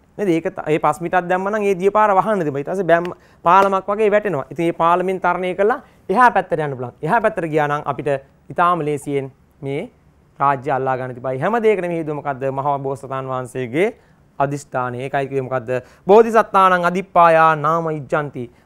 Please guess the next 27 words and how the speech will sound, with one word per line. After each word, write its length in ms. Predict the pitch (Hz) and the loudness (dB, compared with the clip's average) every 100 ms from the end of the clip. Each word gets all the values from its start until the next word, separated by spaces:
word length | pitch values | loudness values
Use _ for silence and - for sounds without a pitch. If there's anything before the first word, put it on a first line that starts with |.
| - | -2
බෝසතාණන් 600 | 160 262 262 240 214 208 | 4 4 4 0 2 2
වහන්සේගේ 680 | 190 190 - 180 170 147 165 | 2 0 -2 -4 -4 -4 -2
අභිප්‍රාය 680 | - 175 214 - 165 151 147 | 0 0 0 2 4 4 2
නම්, 300 | 143 139 135 _ _ _ _ | -2 -4 -8 _ _ _ _
අදහස 360 | 143 170 180 170 | 0 0 0 -2
නම් 280 | 151 139 143 - | -4 -4 -6 -8
ඒ 200 | 151 147 | -6 -6
විදිහටම 420 | 139 143 131 147 262 _ _ _ _ | -4 -4 -4 -4 -4 _ _ _ _
ඉෂ්ට 200 | 139 - 190 | -16 -6 -6
සිද්ධ 320 | - 147 151 | -6 -6 -4
වෙනවා 400 | 156 190 175 147 | -2 -2 -2 -4
කියන 220 | 143 135 | -6 -12
එක 140 | 127 127 123 _ _ _ - | -10 -10 -12 _ _ _ -4
පෙන්눔 300 | 151 151 143 | -4 -2 -6
කරමින් 560 | 143 135 135 135 127 127 _ _ | -6 -6 -6 -8 -12 -18 _ _
මහා 280 | 165 233 226 | 0 2 2
බෝසතාණන් 460 | 190 170 143 139 | 2 -2 -4 -4
නැත්නම් 240 | 143 147 151 | -4 -6 -6
මෙතන 200 | 147 160 | -4 -4
මේ 120 | 156 | -2
හැටියට 400 | 147 151 147 143 _ _ _ _ _ _ - | -2 -2 -4 -6 _ _ _ _ _ _ 0
මහෝෂධ 460 | 170 269 285 233 170 | 4 4 2 0 -2
පඬිතුමාගේ 880 | 175 175 170 156 147 151 151 151 143 - | -2 -2 -4 -4 -4 -6 -4 -6 -10 -2
බල 200 | 151 220 | 2 2
සම්පන්න 520 | 233 196 156 151 139 | 2 -2 -2 -4 -4
භාවය, 500 | 139 135 127 127 123 _ _ - | -4 -4 -2 -4 -6 _ _ -6
බුද්ධිය 540 | 170 233 247 185 147 | -4 -2 2 4 2